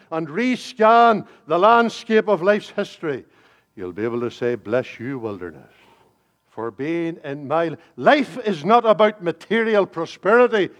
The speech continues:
dear Christians in America, in our Western world. Life is about the maturity of soul.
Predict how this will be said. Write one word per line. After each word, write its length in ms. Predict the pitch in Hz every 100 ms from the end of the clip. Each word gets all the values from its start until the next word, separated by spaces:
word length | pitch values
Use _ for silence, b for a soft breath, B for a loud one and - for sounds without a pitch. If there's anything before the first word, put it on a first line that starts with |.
| b b 131
dear 280 | 196 220
Christians 680 | 214 - 220 - 214 190 175 b b
in 140 | 185 180
America, 640 | 175 190 196 196 180 143 b b
in 140 | 160 170
our 160 | 170
Western 640 | 170 220 - - 202 175 143
world. 300 | 185 165 127 b b
Life 580 | 123 302 311 - - - b b b -
is 160 | 185
about 460 | 214 233 262 254 -
the 80 | 233
maturity 720 | 220 - - 214 262 247 240
of 120 | 220
soul. 600 | - - 214 247 226 190